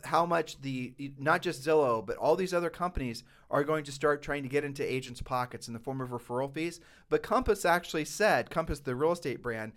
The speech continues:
and we're gonna go, Julie's gonna make a pod out of this for next week, that they plan on reducing agents' commission splits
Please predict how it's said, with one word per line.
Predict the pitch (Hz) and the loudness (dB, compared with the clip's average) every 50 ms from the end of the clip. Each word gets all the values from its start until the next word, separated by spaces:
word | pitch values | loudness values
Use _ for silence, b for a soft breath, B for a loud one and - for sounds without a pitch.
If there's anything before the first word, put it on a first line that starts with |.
| B B B B | B B B B
and | 131 135 | -2 2
we're | 143 156 156 | 2 4 4
gonna | 156 143 139 | 2 0 0
go, | 135 139 139 135 139 127 | 2 0 0 0 -2 -4
Julie's | - 147 143 143 139 | -2 0 0 0 0
gonna | 147 131 | -2 -4
make | 127 123 123 | -6 -6 -4
a | 117 | -4
pod | - - 131 135 127 | -2 0 0 0 0
out | 120 117 113 | 0 -2 -2
of | 110 | -4
this | 110 110 - | -4 -6 -8
for | - 113 113 | -10 -8 -8
next | 117 110 - - - 127 | -8 -8 -8 -10 -10 -8
week, | 123 113 101 - b b b b b b b | -6 -8 -8 -10 b b b b b b b
that | 139 147 147 143 | 2 2 4 6
they | 165 180 214 233 | 6 6 6 4
plan | 233 - 254 208 196 180 | 4 0 0 2 2 2
on | 165 147 135 | 2 0 -2
reducing | 135 139 135 127 147 175 196 208 - 202 190 170 - 135 | -2 -4 -4 -2 -2 -2 -2 -2 -2 -2 -4 -4 -4 -2
agents' | 143 151 151 156 147 139 - | -2 -2 -2 -2 -6 -8 -10
commission | - 139 135 139 143 139 131 123 113 | -10 -4 -4 -2 -2 -2 -6 -8 -10
splits | - - - 110 104 95 - - - | -12 -12 -8 -6 -6 -6 -6 -8 -14